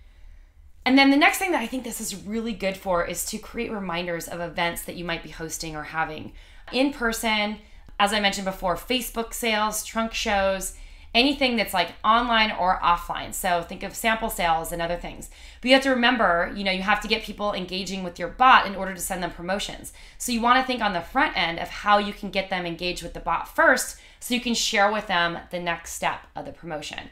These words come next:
So I think something that's really fun to do is you can send them, you know, like, "Hey, you know, are you interested in learning more about how you can do X, Y, and Z?" And if they answer yes, it's like, "Great, I'm having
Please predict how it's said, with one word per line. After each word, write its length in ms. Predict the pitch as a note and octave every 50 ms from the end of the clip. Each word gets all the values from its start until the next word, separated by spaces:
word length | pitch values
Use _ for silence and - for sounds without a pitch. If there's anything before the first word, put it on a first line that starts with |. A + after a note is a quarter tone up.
| - - - - - -
So 100 | - B3
I 60 | A3+
think 200 | A3+ B3+ B3 A#3
something 300 | - A#3+ A3+ - A#3 A3+
that's 220 | G#3 F#3 F3+ -
really 180 | G3 G3 F#3+ F#3
fun 220 | F#3 - E3+ E3+ E3+
to 100 | - E3+
do 300 | D#3 F3 F3 E3+ F3 F3+
is 140 | F3 E3+
you 60 | - -
can 120 | F3 E3
send 280 | E3 - - F3+ F3 F3
them, 340 | E3+ E3 D#3 D#3 D3+ - - - - - - - _ - - _ _ - - - -
you 120 | - G3+ G3
know, 120 | F3 E3
like, 180 | E3 E3 D#3+ - - - - - - - -
"Hey, 320 | - B3 E4 F4 D#4 A#3+
you 240 | F#3+ F3 - G#3 G#3+
know, 140 | G3+ F#3 F#3
are 160 | - - G3+
you 120 | A3+ B3
interested 520 | A#3+ A#3 C4 C4+ E4 E4+ D4 - B3+ A3+ A3
in 100 | G3+ G3
learning 260 | F#3 F#3 G3+ G3+ G3+
more 220 | G3+ F#3 F#3 F#3
about 240 | F#3 F#3 F#3 F3 F3
how 200 | - - F#3 F3+
you 180 | F3+ F3 F3+ F3+
can 400 | F3+ G3 F3 E3 E3+ - - - - - - -
do 220 | - G#3 G#3+ G#3
X, 300 | - E3 F3 - - -
Y, 100 | F3+ F3+
and 180 | F3 F3+ F#3 F#3
Z?" 280 | F#3 D4 C#4 A#3 F3
And 120 | - F3 F3
if 80 | E3+
they 120 | - G3 F3+
answer 280 | - F3 F3 - F3
yes, 280 | F3 F3 B3+ B3+ A#3 -
it's 100 | F#3+ E3+
like, 160 | F#3+ F3+ -
"Great, 220 | - F#3 A3 G#3 -
I'm 140 | E3 E3+
having 400 | E3 E3+ F#3 - F#3 F#3+ F#3 E3+